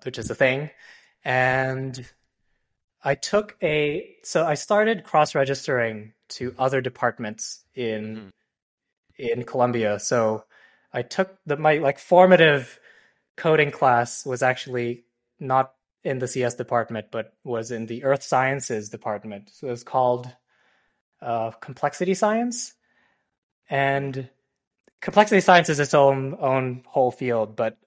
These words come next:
Speaker 1: in, on, in that class, we used Python as our programming language of choice to kind of run simulations, do agent-based modeling,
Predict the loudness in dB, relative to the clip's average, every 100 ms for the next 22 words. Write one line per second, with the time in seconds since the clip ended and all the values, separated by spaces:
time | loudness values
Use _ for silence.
0 | _ -6 -4 -2 2 2 2 2 4 4
1 | 2 2 4 2 -2 -14 -20 _ -14 -8
2 | -6 -6 -6 -8 -10 -12 _ _ -12 -6
3 | -6 -6 -8 -2 0 0 -2 -4 -8 -8
4 | -8 -4 -4 -6 -10 _ _ _ _ _
5 | _ _ -6 -2 -2 -2 -4 -6 -6 -10
6 | -8 -4 -4 -6 -10 -8 -8 -2 -2 -2
7 | -4 -4 0 0 0 -4 -6 -8 -8 -6
8 | -6 -6 -6 -6 -8 -8 -6 -2 -2 -2
9 | -4 -6 -10 -16